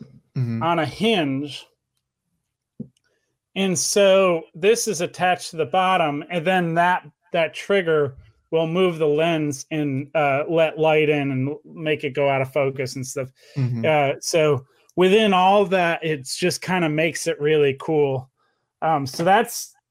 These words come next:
Speaker 2: I shot probably one of my favorite shot in my whole career the other day
Speaker 1: Wow.
Speaker 2: with that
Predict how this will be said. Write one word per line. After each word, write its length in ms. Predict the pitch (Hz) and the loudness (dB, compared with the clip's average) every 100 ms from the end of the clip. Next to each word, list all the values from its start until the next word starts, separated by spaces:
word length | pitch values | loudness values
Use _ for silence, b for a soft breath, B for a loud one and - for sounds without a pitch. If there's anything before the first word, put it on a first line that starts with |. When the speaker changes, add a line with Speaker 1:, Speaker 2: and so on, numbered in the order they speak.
| _ _ | _ _
Speaker 2:
I 200 | 160 220 | 0 2
shot 440 | 220 262 240 226 | 0 0 2 0
probably 640 | - 208 196 190 196 185 170 | -2 0 2 2 -2 -2 -2
one 160 | 165 | -4
of 40 | 170 | -4
my 140 | 156 | -4
favorite 520 | 143 175 160 156 151 | -4 0 0 -2 -8
shot 460 | 143 - 147 143 131 - | -10 -4 -2 -2 -6 -10
in 380 | 147 135 135 | -10 -8 -8
my 220 | 139 131 131 | -6 -4 -2
whole 200 | 143 135 | -2 -4
career 640 | - 131 131 127 117 - _ _ _ - | -6 -4 -2 -2 -4 -10 _ _ _ -4
the 100 | 147 | -2
other 140 | 135 | 0
day 60 | 131 | 2
Speaker 1:
Wow. 280 | 139 143 | 4 4
Speaker 2:
with 80 | 123 | 2
that 220 | 120 127 | -2 -6